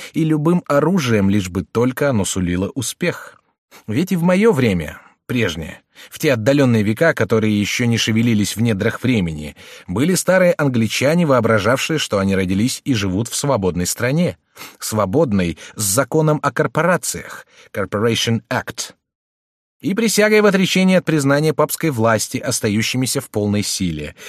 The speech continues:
с этими подпорками, выдвинутыми против свободы и постыдно стесняющими свободу совести в ограждении установленного анахронизма,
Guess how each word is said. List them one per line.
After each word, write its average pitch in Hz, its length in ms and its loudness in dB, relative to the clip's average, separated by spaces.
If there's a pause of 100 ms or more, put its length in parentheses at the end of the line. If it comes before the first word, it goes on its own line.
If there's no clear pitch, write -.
с - 160 -4
этими 127 340 2
подпорками, 110 880 0 (200)
выдвинутыми 175 760 2
против 147 420 0
свободы 147 680 2 (160)
и 196 80 0
постыдно 190 500 0
стесняющими 165 760 0
свободу 127 440 2
совести 165 640 0
в 143 120 -2
ограждении 139 840 2
установленного 101 920 0
анахронизма, 98 800 -2